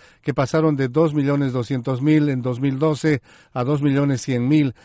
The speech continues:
en dos mil trece, aunque todavía se considera un número muy alto. Ante estos resultados, la agencia se atrevió a señalar que estamos al principio del fin de la epidemia del sida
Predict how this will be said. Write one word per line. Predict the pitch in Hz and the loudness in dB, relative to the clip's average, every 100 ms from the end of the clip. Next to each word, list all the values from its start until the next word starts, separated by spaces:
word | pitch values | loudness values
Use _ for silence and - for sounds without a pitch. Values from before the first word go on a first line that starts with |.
| _ | _
en | 151 156 | -2 0
dos | 135 113 | 0 -2
mil | 131 120 | -4 -4
trece, | 156 156 139 131 104 _ _ | -2 -2 0 -2 -4 _ _
aunque | 175 160 147 | -6 -4 -2
todavía | 160 151 175 151 | -2 0 0 -2
se | 147 | -4
considera | 190 139 147 156 | -4 -2 0 0
un | 147 147 | 2 0
número | 147 131 | 0 0
muy | 123 131 | 0 0
alto. | 180 123 101 101 - _ _ _ _ - | 0 -2 -4 -8 -10 _ _ _ _ -4
Ante | 170 196 | 0 0
estos | - 202 | 0 0
resultados, | 156 165 165 139 135 104 120 - _ _ | 0 -2 -2 0 0 0 -4 -8 _ _
la | 147 | -2
agencia | 135 170 165 151 | 0 0 0 0
se | 151 | 0
atrevió | 135 123 135 143 170 | -2 0 0 2 2
a | 139 | 0
señalar | 135 127 127 135 127 - - - | -2 0 2 0 -2 -8 -20 -8
que | |
estamos | 139 - 175 170 | -6 -2 -2 0
al | 147 | -2
principio | - 143 123 214 202 185 | -2 -4 0 -2 0 0
del | 131 | 0
fin | 113 175 165 | -2 0 0
de | 143 | 2
la | |
epidemia | 127 - 127 139 135 135 | 0 0 -2 0 2 0
del | 127 117 | 0 -4
sida | - 104 95 92 | -6 -6 -6 -10